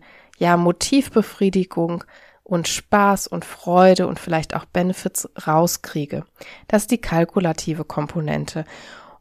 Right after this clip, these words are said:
Und als drittes gibt's noch ein normatives Element. Das heißt, ich führe, weil es von mir erwartet wird. Auch das kann für manche Personen relevant sein. Vielleicht erkennst du dich auch darin eher wieder.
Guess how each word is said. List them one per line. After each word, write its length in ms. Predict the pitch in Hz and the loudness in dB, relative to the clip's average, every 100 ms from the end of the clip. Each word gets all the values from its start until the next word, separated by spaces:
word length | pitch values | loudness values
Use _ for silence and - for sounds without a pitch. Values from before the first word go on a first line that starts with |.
| - | 0
Und 160 | 190 | 4
als 280 | 185 170 - | 4 2 -2
drittes 640 | - 233 247 330 370 - - - | 0 0 2 2 0 -4 -14 -2
gibt's 340 | 220 - - | -2 -2 0
noch 260 | 214 196 - _ _ - | 2 2 0 _ _ -4
ein 200 | 180 175 | 0 2
normatives 880 | 170 185 240 262 - 254 240 240 - - | 4 6 6 4 2 -2 -2 -4 -6 0
Element. 680 | 208 214 202 180 214 277 - - - _ | 2 4 4 4 4 0 -4 -20 -20 _
Das 320 | 185 170 - 170 | -2 -2 -2 -2
heißt, 560 | 165 190 233 - - _ | 4 6 4 0 -12 _
ich 180 | 190 - | -10 -10
führe, 520 | - - 226 220 208 196 | -8 2 4 4 2 2
weil 280 | 175 185 | 4 6
es 260 | 202 190 - | 4 0 -8
von 260 | - 196 196 | -2 2 2
mir 120 | 196 | 2
erwartet 720 | 175 160 160 196 - - - | 0 0 2 2 2 -6 -6
wird. 300 | 151 151 - _ - - _ _ | -4 -4 -8 _ -20 -20 _ _
Auch 160 | 180 - | -2 2
das 300 | 196 208 - | 4 4 4
kann 180 | 247 240 | 2 2
für 160 | - | 2
manche 420 | 226 226 226 254 | 4 4 4 0
Personen 460 | 240 226 220 220 233 | 0 0 2 4 4
relevant 560 | 226 214 202 190 220 - | 4 4 4 4 4 2
sein. 300 | 220 220 220 | 2 2 2
Vielleicht 420 | 180 170 160 - | -2 -2 -2 -6
erkennst 480 | 165 - 165 - 180 | -12 -8 -8 -6 -8
du 60 | |
dich 240 | 170 - - | -8 -6 -6
auch 100 | - | -2
darin 460 | 175 196 226 233 | 2 2 4 2
eher 300 | 247 220 220 | 4 4 4
wieder. 400 | 214 220 220 220 | 4 4 6 4